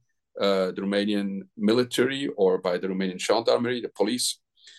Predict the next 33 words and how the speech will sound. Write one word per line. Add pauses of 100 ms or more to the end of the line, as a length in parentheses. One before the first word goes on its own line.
(360)
And
you
had
also
some
places
where
the
Romanians, (120)
uh,
worked
together
with
the
Germans,
with
the
Wehrmacht. (720)
So
you
had
all
kinds
of
different
constellations, (480)
and,
uh,
we
will
talk (160)
about
them